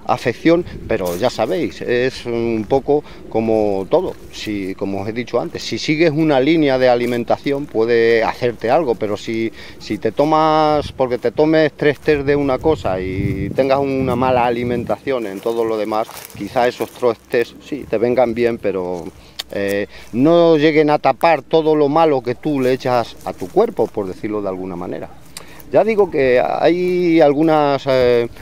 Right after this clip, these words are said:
aplicaciones que dicen que, bueno, es beneficiosa esta planta también para el cáncer, cosa que, bueno, ya sabéis que, mm, mala, eh, en realidad no es, porque ya digo, tiene, eh, vitamina C,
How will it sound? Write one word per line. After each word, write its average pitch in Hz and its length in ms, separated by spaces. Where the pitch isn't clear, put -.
aplicaciones 117 880
que 101 260
dicen 131 300
que, 90 260
bueno, 123 260
es 123 100
beneficiosa 135 800
esta 123 200
planta 113 340
también 104 400
para 113 220
el 90 120
cáncer, 156 400
cosa 113 300
que, 92 480
bueno, - 260
ya 87 160
sabéis 92 340
que, 107 280
mm, 104 220
mala, 170 400
eh, 110 300
en 131 160
realidad 131 500
no 135 260
es, 151 280
porque 104 440
ya 117 120
digo, 123 260
tiene, 113 440
eh, 104 260
vitamina 110 540
C, 123 160